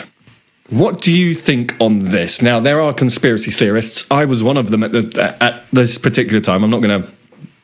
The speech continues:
I'm not gonna pretend I wasn't. Red Bull were in a position where they didn't think they were gonna win this race. And then a very strange,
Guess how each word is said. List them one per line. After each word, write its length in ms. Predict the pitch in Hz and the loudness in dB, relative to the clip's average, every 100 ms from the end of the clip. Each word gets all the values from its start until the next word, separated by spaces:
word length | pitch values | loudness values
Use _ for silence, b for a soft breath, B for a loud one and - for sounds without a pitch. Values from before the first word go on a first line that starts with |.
| - - - - | -12 -12 -16 -4
I'm 100 | 104 | 0
not 120 | 117 117 | 2 2
gonna 220 | 101 95 - - - 101 - | 0 -2 -8 -12 -10 -8 -6
pretend 400 | 123 - 120 110 | -4 0 0 0
I 60 | |
wasn't. 440 | 104 113 107 104 - B B B B B B B B B _ - _ _ _ _ _ - | 0 0 0 -4 -4 B B B B B B B B B _ -20 _ _ _ _ _ 0
Red 280 | 135 175 | 2 2
Bull 400 | 143 165 131 123 - | 2 0 0 -4 0
were 200 | 131 107 - _ _ _ _ | 2 2 -4 _ _ _ _
in 120 | 180 175 | 0 2
a 60 | |
position 440 | 143 143 156 - 113 | 0 0 0 0 0
where 120 | 113 | 2
they 100 | 123 | 0
didn't 200 | 120 113 | 0 0
think 120 | 117 | 0
they 120 | 110 | 0
were 60 | 107 | 2
gonna 140 | 104 | 2
win 160 | 104 104 | 2 0
this 180 | 98 - | 0 0
race. 480 | 113 - - - - _ _ _ _ _ _ _ _ _ - - | 0 0 -4 -6 -20 _ _ _ _ _ _ _ _ _ -14 -2
And 100 | 123 | 2
then 100 | 117 | 2
a 40 | 113 | 2
very 280 | 117 110 107 | 0 0 -2
strange, 880 | - - 120 110 107 107 101 104 | -2 0 2 2 2 0 0 -2